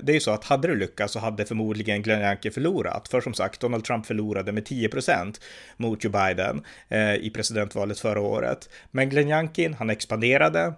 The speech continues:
han expanderade bland moderata väljare och han expanderade bland kvinnor.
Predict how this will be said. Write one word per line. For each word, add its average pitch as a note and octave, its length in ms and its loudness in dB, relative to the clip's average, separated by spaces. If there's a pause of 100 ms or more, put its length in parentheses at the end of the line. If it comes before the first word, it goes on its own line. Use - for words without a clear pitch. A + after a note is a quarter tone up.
han A#2+ 100 -4
expanderade G#2 640 -2
bland G2+ 200 0
moderata A#2 480 0
väljare D3+ 580 4
och B2+ 280 -6
han C3 120 0
expanderade G#2 640 0
bland G#2 220 -2
kvinnor. C3 520 -4